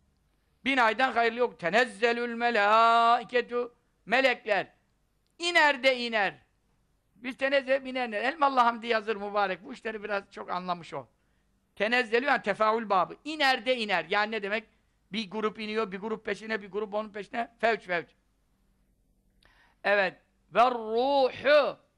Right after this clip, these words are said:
Ruh da iner. En kuvvetli manaya göre Cebrail aleyhisselam bu gece iner. Dünyada bu gece.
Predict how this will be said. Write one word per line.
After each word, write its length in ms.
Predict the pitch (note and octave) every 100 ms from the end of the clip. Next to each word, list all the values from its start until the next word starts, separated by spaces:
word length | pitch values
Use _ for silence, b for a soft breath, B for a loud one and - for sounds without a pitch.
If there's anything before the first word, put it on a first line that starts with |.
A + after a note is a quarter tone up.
| _ _ _ _ -
Ruh 300 | C4 A#3+ -
da 100 | G#3
iner. 380 | F#3 D#3+ C3+ _ _ _ C#4
En 160 | D#4
kuvvetli 340 | C4 C4+ C4 B3
manaya 340 | B3 A#3+ A#3
göre 280 | A3+ C#4+ A3+
Cebrail 440 | B3 A#3 A#3 A3+
aleyhisselam 500 | G#3 G3+ G#3 G3 F#3
bu 80 | F3+
gece 260 | F#3 D#3+ E3+
iner. 380 | F3 B3+ A#3 - _ _ _ _
Dünyada 480 | G3 G#3+ G#3 G3+ G#3
bu 100 | F#3
gece. 360 | E3+ D#3+ C#3